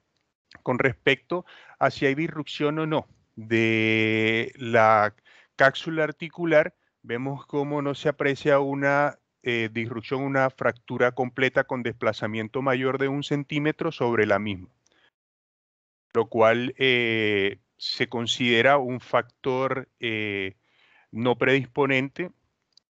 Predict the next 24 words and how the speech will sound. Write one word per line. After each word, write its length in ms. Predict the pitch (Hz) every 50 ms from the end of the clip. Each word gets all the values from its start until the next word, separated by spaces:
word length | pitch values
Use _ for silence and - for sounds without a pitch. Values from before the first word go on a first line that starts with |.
| _ - _ _ _
para 200 | - 117 117 117
lesiones 880 | 110 107 101 - - - 117 110 110 113 120 120 127 123 - - - - - _ _
de 80 | -
la 140 | 110 107 104
cabeza 400 | - 110 98 101 101 98 - 113
humeral 420 | 110 110 107 98 95 95 92 92 -
a 100 | - 104
nivel 260 | 104 101 98 95 95 -
crónico. 460 | - 95 98 90 90 90 - - _ _ _ _ _ _ _ _ _ _ -
En 680 | 131 131 131 131 131 139 135 135 135 135 135 135 139 - _ _ _ _ _ _
un 180 | - 139 147 139
plano 380 | - 156 156 156 156 165 170
de 100 | 170 165
reconstrucción 800 | 165 160 151 - 156 143 - - 160 147 - - - 160 165 165
ósea 400 | 160 156 151 - - 175 185 196 _ _ _ _ _ _ _ _ _ _ _ _ _ _ _ - _
podemos 380 | - 127 123 123 123 127 135 139
evidenciar 580 | 143 147 151 156 151 - - 156 147 151 - - _ _ _ _ _ _
a 320 | - - 135 131 131 131 123
nivel, 640 | 123 120 120 117 117 117 123 127 127 139 143 143 139 -
eh, 480 | 135 131 123 123 120 117 117 117 117 - - _ _ _ _ _
anterior 680 | - 127 131 139 - - 165 165 165 156 156 160 - - _ _ _ _ _ _ _ _ _
cómo 520 | - - 135 131 135 139 147 151 156 143 - _ _ _
la 120 | - 131 127
angulación, 840 | 127 123 123 123 120 120 113 113 - - 143 135 131 135 147 160